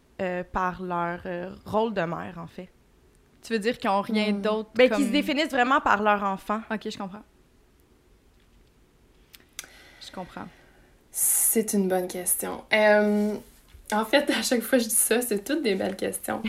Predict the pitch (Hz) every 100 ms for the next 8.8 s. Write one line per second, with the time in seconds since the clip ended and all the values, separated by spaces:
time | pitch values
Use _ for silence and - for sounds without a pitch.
0 | - - - 247 349 - 226 - 240 240
1 | 233 - - _ _ _ _ _ - -
2 | _ - - - - - - - - -
3 | - - - - - - - 254 254 262
4 | - - 208 196 190 196 202 202 - -
5 | _ - _ _ _ _ _ _ _ _
6 | _ _ _ - _ - _ _ - 208
7 | 208 208 208 208 208 202 220 240 226 202
8 | 190 185 202 196 208 220 226